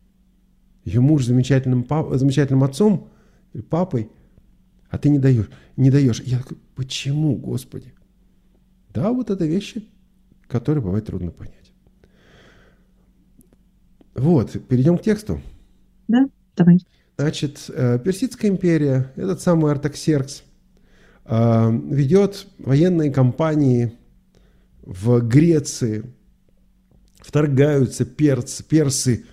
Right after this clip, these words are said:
Speaker 1: в Грецию огромным полчищем.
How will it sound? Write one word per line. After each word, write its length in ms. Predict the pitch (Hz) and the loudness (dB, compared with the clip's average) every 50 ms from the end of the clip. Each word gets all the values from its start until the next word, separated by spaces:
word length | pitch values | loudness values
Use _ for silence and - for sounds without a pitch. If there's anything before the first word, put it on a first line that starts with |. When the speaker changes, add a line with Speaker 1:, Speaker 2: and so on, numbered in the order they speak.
| _ _ _ _ _ _ _ | _ _ _ _ _ _ _
Speaker 1:
в 140 | - 95 95 101 | -12 -10 -10 -4
Грецию 800 | 98 117 139 147 151 147 135 135 - - - 123 117 107 95 - - _ _ _ _ _ _ _ _ _ | 0 2 4 6 6 4 4 2 -2 -2 0 0 0 0 -2 -4 -10 _ _ _ _ _ _ _ _ _
огромным 460 | - - - 120 165 185 180 156 127 | -14 -4 -2 0 0 2 2 0 -2
полчищем. 960 | - - - 147 170 170 165 151 135 - - 113 - - - - 107 95 90 | -2 -4 -2 -2 2 2 2 2 0 -2 -6 -6 -6 -6 -8 -8 -8 -8 -10